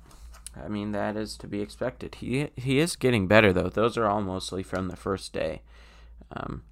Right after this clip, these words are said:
with a bit of training and such. He is learning, uh, quite quickly, but, um, yeah. So that is,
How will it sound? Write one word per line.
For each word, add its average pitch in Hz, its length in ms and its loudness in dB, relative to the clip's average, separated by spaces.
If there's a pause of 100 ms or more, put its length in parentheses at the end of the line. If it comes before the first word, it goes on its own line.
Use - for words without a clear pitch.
(120)
with - 220 -2
a 95 40 2
bit 95 180 2
of 90 120 -6
training 98 540 -2 (1300)
and 117 320 -2 (240)
such. - 500 -2
He 107 180 2
is 101 200 0 (340)
learning, 131 560 -2 (220)
uh, - 380 -8
quite - 240 2
quickly, 113 420 0
but, - 380 -2
um, - 300 -8 (1500)
yeah. 120 280 -2 (220)
So - 300 -8
that 139 240 2
is, 135 180 2